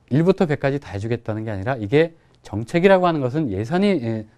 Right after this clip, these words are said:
소반되는 것이기 때문에 무엇을 먼저 하고 무엇을 나중에 하겠다는 걸 명확히 적고 이런 공약을 실행하기 위한 연계도표를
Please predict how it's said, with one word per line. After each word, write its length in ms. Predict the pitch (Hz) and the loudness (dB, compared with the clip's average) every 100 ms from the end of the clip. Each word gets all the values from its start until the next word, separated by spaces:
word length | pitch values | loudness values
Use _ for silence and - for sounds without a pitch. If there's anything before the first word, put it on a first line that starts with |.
| _ | _
소반되는 500 | - 185 190 165 143 | -2 2 4 2 2
것이기 280 | 117 110 104 | -2 -4 -8
때문에 380 | 98 98 135 - _ _ _ _ | -8 -8 -8 -10 _ _ _ _
무엇을 440 | 104 120 151 156 | 0 4 6 4
먼저 320 | 151 123 107 101 | 0 -2 -4 -6
하고 360 | 95 151 185 _ _ _ | -2 -2 -2 _ _ _
무엇을 420 | 113 135 160 160 | 0 2 4 2
나중에 300 | 120 90 107 | 0 -2 -6
하겠다는 480 | 107 104 - 95 92 | -6 -6 -6 -8 -2
걸 220 | 143 160 _ _ _ - | -2 -2 _ _ _ 0
명확히 420 | 113 160 175 151 | 6 8 6 0
적고 500 | 113 - 151 180 175 _ _ _ _ _ _ _ _ | -2 2 4 4 0 _ _ _ _ _ _ _ _
이런 300 | 151 202 208 | 8 8 8
공약을 920 | - 123 151 147 139 120 165 196 202 - _ _ | 2 2 6 6 4 6 8 8 6 -2 _ _
실행하기 540 | - - 247 233 185 156 | -6 2 8 8 10 8
위한 340 | 151 156 101 | 6 4 -2
연계도표를 840 | 92 120 160 147 - 110 117 170 | -2 2 4 4 2 -2 -4 -4